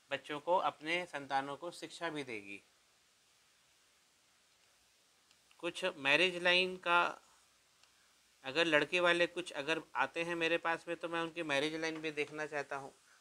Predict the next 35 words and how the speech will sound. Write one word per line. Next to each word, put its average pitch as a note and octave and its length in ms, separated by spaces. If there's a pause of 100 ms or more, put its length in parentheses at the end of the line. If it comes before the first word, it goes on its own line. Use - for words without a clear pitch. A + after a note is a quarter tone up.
(240)
तो D#3+ 80 (300)
अगर D#3 220
कुछ E3 240
मैं E3 120
marriage D#3+ 280
line E3+ 240
बोलूँ D#3+ 280
तो E3 140
ये D#3 180
एक D#3 560 (240)
कन्या D3+ 300
की D#3+ 220
है, D#3 240 (420)
अब C3+ 240
यहाँ C3+ 440
पे D#3 100 (1040)
ये D3 140
शादी C#3+ 320
का D3+ 120
योग D3 320
है, D3 160
लेकिन D3 340
ये D#3 240
एक D#3 120
अच्छी D#3 240
बनी D3+ 300
थी E3+ 240 (680)
तेईस D3 240
चौबीस D3+ 400
में, D#3+ 80
वो E3+ 200
धूमिल B2+ 360
हो A2+ 120
गई A2 180
है, A2+ 180